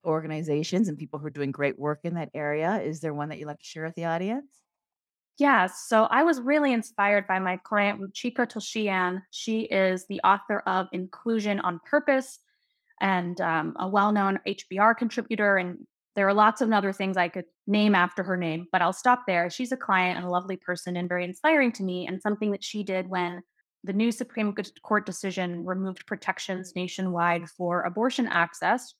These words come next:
Speaker 2: people who get pregnant, is she pledged to donate ten thousand dollars to ten different organizations facilitating access to abortion services and reproductive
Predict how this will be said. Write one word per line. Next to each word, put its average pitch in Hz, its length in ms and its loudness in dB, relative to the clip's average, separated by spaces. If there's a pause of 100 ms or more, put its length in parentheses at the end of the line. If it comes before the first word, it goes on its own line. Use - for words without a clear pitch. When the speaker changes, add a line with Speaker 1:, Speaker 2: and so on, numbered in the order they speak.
Speaker 2:
people 190 180 -12
who 185 80 -8
get 180 180 -4
pregnant, 190 460 -2
is 185 300 -4 (360)
she - 180 -6
pledged 196 420 0
to 196 80 -18
donate 190 360 -2
ten 208 240 0
thousand 185 380 0
dollars 170 520 0
to 175 360 -10 (400)
ten 240 300 4
different 220 500 -2
organizations 185 1120 -4 (400)
facilitating 208 640 -2
access 247 600 2 (220)
to 214 120 -2
abortion 185 440 -2
services 247 500 2
and 190 120 -4
reproductive 180 440 -6